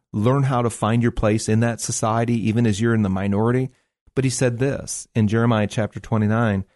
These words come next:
"Seek the welfare of the city, for in its welfare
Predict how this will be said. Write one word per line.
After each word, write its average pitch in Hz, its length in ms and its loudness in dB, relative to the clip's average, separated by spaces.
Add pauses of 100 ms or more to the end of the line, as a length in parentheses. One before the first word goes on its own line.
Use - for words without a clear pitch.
(320)
"Seek 139 580 0
the 120 140 0
welfare 117 500 2
of 113 100 0
the 123 80 0
city, 107 540 0
for 120 300 2
in 110 80 4
its 135 180 0
welfare 139 720 0